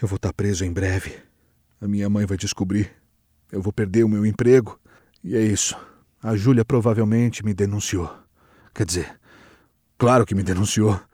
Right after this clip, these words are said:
Ela foi a única a receber essa confissão. Ela não falou comigo, nem acho que devia. Eu nem culpo ela de nenhuma maneira. O Rogério era muito importante pra ela, tanto quanto eu. Deve ter sido uma decisão muito difícil. O delegado me fez algumas perguntas sobre meu irmão,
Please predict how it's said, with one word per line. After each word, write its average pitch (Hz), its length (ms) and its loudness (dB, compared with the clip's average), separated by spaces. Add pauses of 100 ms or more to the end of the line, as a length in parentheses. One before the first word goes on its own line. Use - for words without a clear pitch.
(240)
Ela 117 140 -2
foi 123 160 2
a 110 80 2
única 127 300 2
a 98 40 0
receber 101 340 -2
essa 110 160 0
confissão. 110 500 -2 (420)
Ela 110 160 -4
não 131 100 2
falou 127 240 2
comigo, 98 480 -4 (200)
nem 101 400 -4
acho 104 200 -6
que 92 120 -12
devia. 95 440 -4 (480)
Eu 101 140 -8
nem 151 160 -2
culpo 104 320 -4
ela 104 240 -2
de 87 160 -8
nenhuma 95 300 -4
maneira. 95 520 -6 (320)
O 104 100 -10
Rogério 95 540 -4
era 101 140 -4
muito 117 300 0
importante 101 440 -4
pra 85 140 -4
ela, 87 240 -6 (120)
tanto 117 220 -2
quanto 92 240 -6
eu. 80 220 -12 (260)
Deve - 180 -12
ter 92 120 -8
sido 92 220 -8
uma 92 120 -6
decisão 90 400 -6
muito 92 360 -6
difícil. - 460 -12
O - 40 -20 (680)
delegado 107 420 0
me 92 120 -4
fez 98 240 -2
algumas 92 260 -4
perguntas 92 480 -6
sobre 85 260 -10
meu 87 140 -8
irmão, 92 320 -4